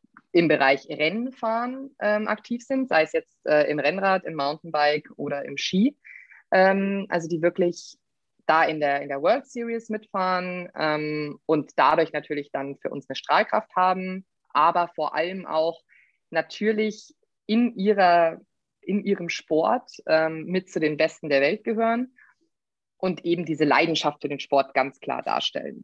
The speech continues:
Da muss man jetzt auch sagen, ähm, dass da dann eben auch die, die, ja, die Rennresultate und, und, äh, die Platzierungen natürlich eine Rolle spielen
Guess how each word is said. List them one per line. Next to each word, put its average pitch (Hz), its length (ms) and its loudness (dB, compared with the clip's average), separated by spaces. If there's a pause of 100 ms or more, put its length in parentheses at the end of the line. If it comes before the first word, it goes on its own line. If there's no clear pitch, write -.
Da 156 160 4
muss 185 220 0
man 180 160 0
jetzt 170 200 -4
auch 185 200 2
sagen, 175 640 -2 (120)
ähm, 156 460 -6 (800)
dass - 360 -2
da 151 160 4
dann 147 160 -2
eben 143 260 -6
auch 135 160 -4
die, - 220 -10
die, - 360 -12 (520)
ja, - 200 -4 (360)
die 127 600 0 (1160)
Rennresultate 208 1500 4
und, 165 340 -12
und, 151 420 -12
äh, 143 300 -2
die 139 380 -4 (340)
Platzierungen 262 640 6
natürlich 247 400 2
eine 240 80 2
Rolle 220 280 4
spielen 285 560 -4